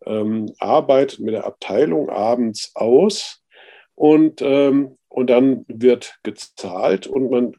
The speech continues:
guckt, dann kriegt man mit, was der andere an Trinkgeld gibt. Und, ähm, und es spielt dann schon eine Rolle, ob das in den Augen derjenigen, die danach kommen,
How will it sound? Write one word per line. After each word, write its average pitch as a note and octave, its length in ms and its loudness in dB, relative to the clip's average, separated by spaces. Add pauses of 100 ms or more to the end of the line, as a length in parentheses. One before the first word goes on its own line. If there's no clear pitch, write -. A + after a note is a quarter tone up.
guckt, - 320 -6
dann C3 300 0
kriegt - 360 -2
man C3 140 4
mit, C#3 220 -2
was B2+ 180 -2
der - 160 -4
andere A#2 380 -4
an G#2 160 -4
Trinkgeld - 580 0
gibt. - 420 -8 (520)
Und, C#3+ 440 4
ähm, C#3 580 2 (240)
und C3 140 2
es B2+ 100 -2
spielt D3 280 -4
dann C#3 160 2
schon C#3 260 0
eine F3 140 2
Rolle, C#3 440 2
ob - 200 -10
das C3+ 360 -2
in B2+ 240 -2
den A#2 260 -2
Augen C#3 400 2
derjenigen, C3+ 520 0
die B2+ 120 -12
danach A#2 540 -2
kommen, B2 300 -2